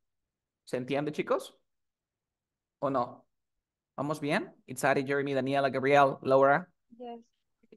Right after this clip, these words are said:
Speaker 1: Genial. "Profe, ¿y qué pongo en la idea tres?". Vamos a seguir analizando. Ya tenemos la pregunta. Dice, "Give reason and support your answers. You may wish, you may use the opinions". Vale, ¿qué es lo que van a hacer ustedes para que tengan el essay perfecto?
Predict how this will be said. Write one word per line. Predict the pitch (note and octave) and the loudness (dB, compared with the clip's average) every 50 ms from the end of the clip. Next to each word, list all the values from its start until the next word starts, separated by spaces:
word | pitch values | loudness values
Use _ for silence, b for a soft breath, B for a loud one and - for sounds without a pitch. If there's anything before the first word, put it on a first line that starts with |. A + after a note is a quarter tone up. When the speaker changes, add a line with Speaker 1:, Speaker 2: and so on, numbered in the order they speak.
| _ _ | _ _
Speaker 1:
Genial. | - - - - C3 A#2+ B2 C#3 C#3+ B2+ A2 B2+ B B B B _ | -20 -12 -6 -4 -2 -2 0 0 0 0 -2 -4 B B B B _
"Profe, | - A#3 B3 A3 A#3 - D#3+ - - | 6 6 6 6 4 0 -4 -4 -4
¿y | - F#3 | -6 -6
qué | - - B3+ | -4 -4 -6
pongo | B3 B3 C4 C4+ D4 C#4 B3+ B3 C4 B3+ | -4 -2 -2 -2 -2 -2 -2 -2 -2 0
en | B3 G#3+ E3+ | 0 0 2
la | C3+ B2+ | 2 2
idea | B2+ B2 B2+ B2+ B2+ B2 | 2 4 4 4 4 2
tres?". | B2+ - - - - - | 0 -4 -10 -10 -10 -10
Vamos | - A#2+ C3+ - | -8 -8 -8 -8
a | D#3+ | -8
seguir | - C3+ A#2+ B2+ C3+ | -8 -6 -6 -4 -4
analizando. | C#3 D3 D#3 D#3 D#3 D#3 - G3 F#3 D#3+ B2 G2+ - - _ _ _ _ _ _ _ _ _ _ | -4 -4 -4 -4 -4 -2 -2 -2 -2 -2 -4 -6 -10 -12 _ _ _ _ _ _ _ _ _ _
Ya | - B2+ C3 | -2 -2 0
tenemos | A2 C#3+ C#3 C#3+ D3+ D3 D3 | 2 0 0 0 -2 -4 -4
la | D#3 D3+ D3+ | -4 -2 0
pregunta. | - E3 E3 F#3+ F3+ D#3+ C#3+ | 0 0 0 0 -2 -2 -4
Dice, | C#3+ - - C3 | -4 -4 -6 -6
"Give | C#3+ F3 G3 F3 F#3 | -6 -6 -2 0 2
reason | G#3+ G#3 G#3 G#3+ F3+ | 2 2 0 -2 -4
and | E3+ D#3+ | -4 -6
support | C#3 B2+ - D#3 D#3+ E3+ E3+ E3 | -8 -4 -2 2 2 2 2 4
your | C#3+ C#3 | 4 4
answers. | C3+ C3+ C3 C3 - E3+ F3+ E3+ F3 | 4 4 2 2 4 4 4 4 2
You | D#3 D3+ | -2 -2
may | C#3+ C#3 C3+ C3 | 0 0 0 0
wish, | C3 B2+ C#3 D3 D3+ D3+ - b b b b b _ | 2 4 4 4 2 0 -6 b b b b b _
you | - C#3+ | -4 -2
may | C3+ C#3 C3 | -2 -2 -2
use | B2+ C3+ C3+ C3 C3 | -2 -4 -4 -4 -2
the | C3 A#2+ | -2 -2
opinions". | B2 A#2+ - G#3 F3+ C#3 A#2+ - - D3 - - _ _ _ - | 0 2 2 2 2 2 0 -4 -6 -10 -14 -16 _ _ _ -2
Vale, | C3+ B2+ B2+ A#2+ A#2+ A#2+ | 2 2 2 2 0 -2
¿qué | A#2+ - | 0 0
es | G3 G3 | 2 4
lo | G#3 G3 | 4 2
que | - D#3 | 2 0
van | D#3+ D#3+ | 2 2
a | D#3 | 2
hacer | D#3 E3+ D#3+ | 2 2 0
ustedes | D#3 D#3+ - E3 D3 D3+ D3+ | 0 2 4 6 6 6 6
para | - C#3+ C3+ | 4 2 2
que | B2+ - | 2 0
tengan | A#2+ - B2+ C3+ C#3 C3+ | -2 -2 -2 0 0 2
el | B2 A#2 | 2 2
essay | A#2+ - D3 C3 | 4 4 2 2
perfecto? | B2+ - B2+ - - G#2 G#2 - _ - - - | 2 0 0 0 0 -2 -4 -2 _ -12 -14 -14